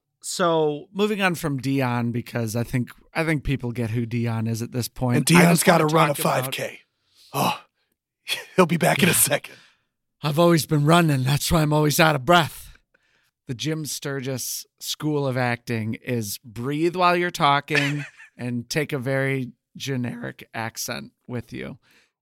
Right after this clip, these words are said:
Speaker 2: One more thing, too. He also fakes, uh, receipts from a wine shop that went, uh, away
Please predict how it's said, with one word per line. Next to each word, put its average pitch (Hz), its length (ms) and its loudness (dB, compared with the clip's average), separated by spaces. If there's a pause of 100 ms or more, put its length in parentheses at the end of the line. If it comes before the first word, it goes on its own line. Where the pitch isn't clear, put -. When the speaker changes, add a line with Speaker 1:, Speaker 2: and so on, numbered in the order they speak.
(240)
Speaker 2:
One 220 180 6
more 202 220 -2
thing, 196 240 -4
too. 202 260 -2
He 165 160 -4
also 160 320 -2
fakes, - 480 -12
uh, 139 240 -2
receipts 135 540 -8
from 135 200 -10
a 127 140 -10
wine 131 300 -10
shop 127 320 -8
that 123 140 -12
went, 123 380 -14
uh, 127 300 -8
away 131 640 -12